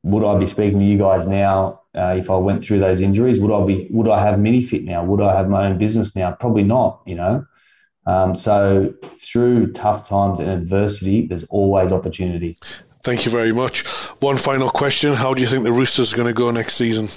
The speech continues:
Speaker 1: I think we'll do very well. We've got, uh, a lot of our players back, 'cause our injury toll this year was horrendous. It's never been seen before in almost our history. So, and we did really well to make the second round of the semi. So it was a successful year this year, but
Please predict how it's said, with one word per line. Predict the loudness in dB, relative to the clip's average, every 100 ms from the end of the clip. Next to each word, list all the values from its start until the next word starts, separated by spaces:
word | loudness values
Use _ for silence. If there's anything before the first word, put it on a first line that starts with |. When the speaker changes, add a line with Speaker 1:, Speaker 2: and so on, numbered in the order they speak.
| -4 -2
Speaker 1:
I | 0
think | 0
we'll | 0
do | 2 2
very | 2 0 2 2
well. | 2 2 0
We've | 0
got, | 0 -2 -2
uh, | 2 4 4
a | 2
lot | 0
of | 2
our | 0 2
players | 2 2 0
back, | -2 0 0 -2
'cause | 0
our | 0 2
injury | 2 4 4 0
toll | 0 -2
this | -2 -4 -2
year | 0
was | 2 2 2 0 -6
horrendous. | -4 0 2 2 0 -4
It's | -8 -2
never | 0 2
been | 2 0
seen | -2 0 0 0
before | 0 0 -2 -2 -8 -20 -20 _ -2
in | 2 2
almost | 2 2 0 0
our | -2
history. | 0 -2 0 -2 -2
So, | 0 2 2 2
and | 2 2
we | 4
did | 2 2
really | 4 4 4
well | 2 0
to | 0
make | -2 -4
the |
second | -6 -4 -2 0
round | 0
of | -2
the |
semi. | -4 -2 -2
So | -2 0 2
it |
was | 2 2 -2
a | -4
successful | -8 -4 -4 -2 -2
year | 0 0
this | 0 -4 0
year, | 0 2
but | 2 0